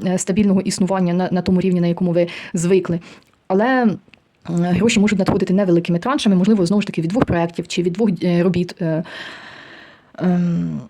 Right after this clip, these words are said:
не можна сказати, що тут прям ви, е,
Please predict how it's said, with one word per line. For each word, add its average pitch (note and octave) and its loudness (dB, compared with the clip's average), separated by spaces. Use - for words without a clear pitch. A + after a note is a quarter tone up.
не A3 8
можна F#3+ 6
сказати, A3 0
що E3+ 0
тут F3+ -2
прям F#3 4
ви, F#3 2
е, F3+ 2